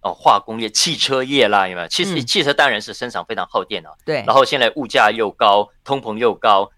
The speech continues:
Speaker 1: 大家没钱了还买什么车啊？所以冲击当然大。但是不要忘了，还有很多的产业大家可能没有想到，
Speaker 2: 嗯。
Speaker 1: 比方说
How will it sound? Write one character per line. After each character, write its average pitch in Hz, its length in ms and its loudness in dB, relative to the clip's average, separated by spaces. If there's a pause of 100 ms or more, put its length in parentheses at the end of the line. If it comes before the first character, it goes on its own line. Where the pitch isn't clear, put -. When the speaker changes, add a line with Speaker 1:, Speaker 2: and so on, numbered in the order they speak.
Speaker 1:
大 139 100 2
家 117 240 4 (380)
没 120 180 -4
钱 113 220 -4
了 92 60 -6
还 98 120 -2
买 101 160 -2
什 110 140 -8
么 76 100 -20
车 87 280 -10
啊？ 90 100 -4 (220)
所 131 120 -6
以 113 40 -6
冲 139 160 -8
击 101 160 -18
当 98 120 -4
然 82 200 -10
大。 87 120 -2 (300)
但 202 100 2
是 175 120 0
不 156 100 -6
要 131 80 8
忘 131 160 4
了， 90 60 -4
还 160 100 -4
有 185 80 -2
很 127 140 -10
多 98 120 -4
的 101 60 -2
产 92 220 -8
业 92 80 -10
大 104 100 4
家 98 100 2
可 95 80 -8
能 85 80 -10
没 92 100 -12
有 92 60 -8
想 85 240 -8
到， 87 160 -6 (200)
Speaker 2:
嗯。 165 180 -8
Speaker 1:
比 113 80 -6
方 113 100 -8
说 107 300 -2